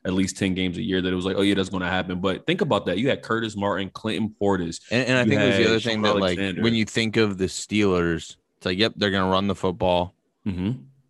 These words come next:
Speaker 2: So it was just a normality that
Speaker 1: Yeah.
Speaker 2: there was a good running back,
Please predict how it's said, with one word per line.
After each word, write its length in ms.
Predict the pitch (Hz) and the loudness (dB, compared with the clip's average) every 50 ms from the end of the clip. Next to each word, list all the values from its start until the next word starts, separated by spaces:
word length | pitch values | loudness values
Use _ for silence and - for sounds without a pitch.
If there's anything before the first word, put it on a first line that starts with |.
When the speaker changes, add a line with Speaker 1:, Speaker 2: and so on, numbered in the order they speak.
| _ _ _ _ | _ _ _ _
Speaker 2:
So 200 | - 117 107 101 | 0 2 2 4
it 200 | 95 98 95 95 | 2 2 2 0
was 140 | 95 95 85 | -2 -2 -4
just 200 | 98 90 - - | -6 -6 -4 -2
a 40 | 92 | -2
normality 840 | 92 92 90 87 85 90 90 87 92 95 92 85 85 82 82 82 - _ _ _ _ - | 0 2 2 2 2 2 2 4 4 2 2 2 2 0 0 -2 -4 _ _ _ _ -2
that 100 | 87 87 117 | 2 4 4
Speaker 1:
Yeah. 80 | 143 117 | 6 4
Speaker 2:
there 100 | 98 90 | 4 2
was 160 | 85 78 87 | 2 0 -2
a 40 | 87 | -2
good 200 | 87 90 85 87 | -2 -2 0 2
running 240 | 90 87 87 82 82 | 0 0 2 0 0
back, 280 | 82 82 82 82 - | 0 0 -2 -4 -6